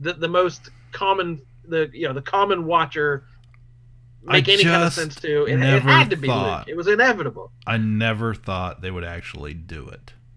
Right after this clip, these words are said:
Speaker 1: Yeah, and I, e-, even as he's walking in and we're seeing the footage, I'm like, Is it him?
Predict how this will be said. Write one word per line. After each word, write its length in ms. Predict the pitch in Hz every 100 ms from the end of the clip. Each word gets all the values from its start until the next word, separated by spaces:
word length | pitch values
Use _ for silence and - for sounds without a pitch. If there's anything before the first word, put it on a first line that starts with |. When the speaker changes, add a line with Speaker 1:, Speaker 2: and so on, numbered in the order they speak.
| - -
Speaker 1:
Yeah, 120 | 151 131
and 140 | 160
I, 120 | 180 -
e-, 200 | 202 208
even 240 | 226 233
as 120 | 240 226
he's 200 | 240 175
walking 420 | 185 226 226 220
in 140 | 220
and 80 | 208
we're 80 | 170
seeing 280 | - 202 190
the 60 |
footage, 400 | - 214 170 131
I'm 100 | 147
like, 220 | 139 127 -
Is 180 | 165 196
it 120 | 254
him? 160 | 214